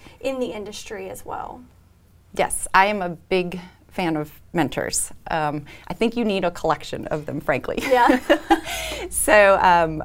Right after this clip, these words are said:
Speaker 2: a-, and again, like you said, for men or women, really. And I have mentors who, um, you know, certain individuals that I go to for knowledge about energy specifically,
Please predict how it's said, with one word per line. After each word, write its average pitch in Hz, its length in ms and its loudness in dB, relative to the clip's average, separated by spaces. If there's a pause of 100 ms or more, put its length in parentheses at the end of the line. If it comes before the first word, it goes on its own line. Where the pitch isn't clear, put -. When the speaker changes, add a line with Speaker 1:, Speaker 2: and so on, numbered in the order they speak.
Speaker 2:
a-, 214 180 6
and 220 100 4
again, 190 300 4
like 170 180 0
you 208 60 -2
said, 151 280 0
for 190 100 0
men 180 260 2
or 170 320 2 (100)
women, 147 520 -2
really. 151 400 -2 (360)
And 196 400 2 (340)
I 214 460 4 (300)
have 175 320 0
mentors 170 640 0
who, 156 520 -4
um, 147 320 -4
you - 60 -4
know, 180 80 0
certain 190 320 0
individuals 175 540 -2
that 165 120 -6
I 156 100 -2
go 151 200 -4
to 156 340 -8
for 151 400 -6
knowledge 156 400 -8
about 196 400 2
energy 151 360 -4
specifically, - 840 -8